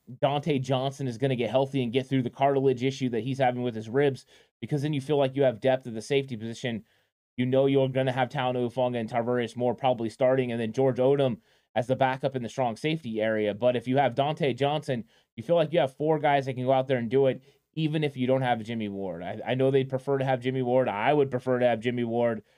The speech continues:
But you gotta do what you gotta do, and that might be the makeup of this safety room going into the season, and it might be why they had to make some tough cuts like a Darqueze Dennard yesterday,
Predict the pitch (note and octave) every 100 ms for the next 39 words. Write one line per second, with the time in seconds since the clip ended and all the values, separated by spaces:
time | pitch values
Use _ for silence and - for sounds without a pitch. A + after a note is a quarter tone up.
0 | _ _ _ _ - C#3+ - - B2+ B2+
1 | C#3 C3 C#3 C3+ A#2+ B2 G#2+ C3 C3+ A2+
2 | A2+ B2 B2 A#2+ A2+ B2+ A2+ A#2 C3 C3
3 | A2+ A2+ - C#3 C#3 C3 A#2+ A#2+ A#2+ G#2+
4 | _ _ _ - C#3 D3 C#3+ C3+ B2 A2+
5 | F3+ F3 C3+ A#2 G#2 _ _ G#2+ B2+ C#3
6 | D3+ C#3+ C#3 C3+ C3 C3+ B2+ B2+ C3 -
7 | A#2 - C3+ - D#3 C3+ G#2+ B2 C3+ C3
8 | C3 C3 - C3 B2 A#2+ A#2 A2 A#2+ -
9 | A#2+ A2+ G#2+